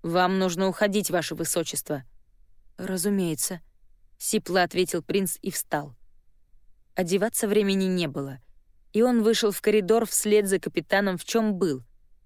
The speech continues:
Белое пятно на фоне лежащих вдоль стен тел мёртвых стражников.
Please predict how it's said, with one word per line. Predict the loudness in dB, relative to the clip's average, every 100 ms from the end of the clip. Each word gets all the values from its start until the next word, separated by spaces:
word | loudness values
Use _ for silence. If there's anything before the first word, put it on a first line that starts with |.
| -20 _ _
Белое | 0 2 4 4 2
пятно | 0 -4 -4 -4 -2 -2 -6 _ _ -20 -8
на | -2 0
фоне | 2 2 4
лежащих | 4 2 2 2 2 -4 -4
вдоль | 0 2 0
стен | -2 -2 -2 -4
тел | -2 0 2
мёртвых | 2 0 -2 -2 -4
стражников. | -4 -6 -4 -4 -8 -12 -12 -14 -14